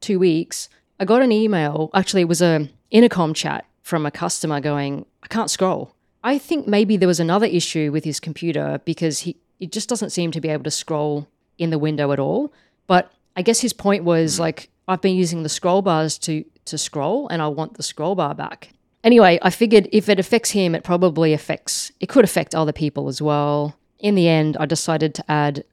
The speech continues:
Speaker 1: like, a toggle setting, basically saying, "If you want the scroll bar back, you can turn it on." But it was a really good lesson for me because I just thought one thing, I thought it would look better, but you probably shouldn't mess around with the things that need to be in a browser,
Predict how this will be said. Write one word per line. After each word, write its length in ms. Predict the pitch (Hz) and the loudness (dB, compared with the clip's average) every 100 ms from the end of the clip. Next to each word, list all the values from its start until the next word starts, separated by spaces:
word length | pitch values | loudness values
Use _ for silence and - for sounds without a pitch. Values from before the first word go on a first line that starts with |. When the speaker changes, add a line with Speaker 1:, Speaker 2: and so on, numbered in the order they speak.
| - | -12
Speaker 1:
like, 120 | - | -10
a 60 | |
toggle 400 | - - 202 190 | -8 0 2 2
setting, 640 | 170 - 151 143 143 160 180 | 0 -2 -2 -2 -4 -8 -2
basically 480 | 165 156 170 - 156 | -2 0 -4 -4 -6
saying, 520 | - 151 147 147 151 | -4 -4 -4 -4 -6
"If 100 | 160 | -4
you 100 | 170 | -2
want 120 | 190 | -2
the 60 | 160 | -4
scroll 300 | - 151 156 | -4 -2 0
bar 180 | 151 143 | 0 -2
back, 240 | 143 - | -4 -6
you 60 | 143 | -10
can 120 | 156 | -8
turn 180 | 156 147 | -4 -4
it 80 | 139 | -2
on." 280 | 143 220 254 _ _ - | -2 -2 -4 _ _ 0
But 100 | 208 | 4
it 40 | |
was 100 | 196 | 6
a 80 | 196 | 6
really 240 | 214 240 | 6 6
good 180 | 220 190 | 6 4
lesson 360 | 170 185 - 175 | 4 2 0 -4
for 140 | - | -4
me 260 | 156 139 139 | -4 -2 -4
because 640 | 151 170 151 143 - - _ _ _ | -6 -4 -4 -4 -8 -12 _ _ _
I 80 | 190 | 0
just 200 | 208 208 | 2 4
thought 200 | 208 196 | 4 4
one 200 | 165 170 | 4 2
thing, 240 | 170 156 151 | 2 0 0
I 80 | |
thought 220 | 156 190 185 | 0 2 2
it 80 | |
would 100 | 165 | 2
look 240 | 160 160 - | 0 -2 0
better, 380 | 156 147 139 139 | 0 0 -2 -2
but 260 | 156 147 - _ - | 0 -2 -2 _ -8
you 140 | 147 | -8
probably 380 | - 185 180 175 | 0 2 2 0
shouldn't 400 | - 180 165 156 | 0 -2 -2 -2
mess 240 | 156 - | -4 -4
around 300 | 156 143 143 | -4 -4 -4
with 120 | 143 | -4
the 80 | - | -4
things 260 | 143 220 196 | 0 0 2
that 120 | 202 | 0
need 180 | 185 190 | 2 2
to 80 | 180 | 2
be 140 | 175 | 2
in 60 | 170 | 2
a 80 | 156 | 0
browser, 640 | 151 139 139 139 139 139 | 0 0 0 0 -4 -6